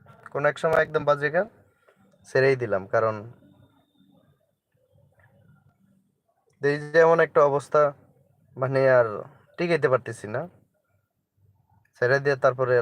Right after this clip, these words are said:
লাভবার্ড আর কোকাটেল শুরু করলাম। কিছুটা সময় আমি লাভবান ছিলাম, কিছুটা সময়, বেশি না,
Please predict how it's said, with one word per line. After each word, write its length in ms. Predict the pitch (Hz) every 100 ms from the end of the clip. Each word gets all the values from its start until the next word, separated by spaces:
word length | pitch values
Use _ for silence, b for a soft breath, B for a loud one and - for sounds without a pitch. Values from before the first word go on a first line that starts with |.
| 113
লাভবার্ড 320 | 117 120 113 113
আর 60 | 113
কোকাটেল 340 | 113 117 110 113
শুরু 140 | 120 123 127
করলাম। 240 | 156 202 - _ _ _ _ _ _ _ _ _ _ _ _ _ _
কিছুটা 340 | 208 196 233 233 220
সময় 240 | 180 190 175
আমি 100 | 175 147
লাভবান 360 | 131 143 151 147 -
ছিলাম, 280 | 123 110 190 - _ _ _ _ _ _ _ _
কিছুটা 360 | 214 - 220 196 143
সময়, 240 | 120 110 107
বেশি 200 | 127 127
না, 80 | 95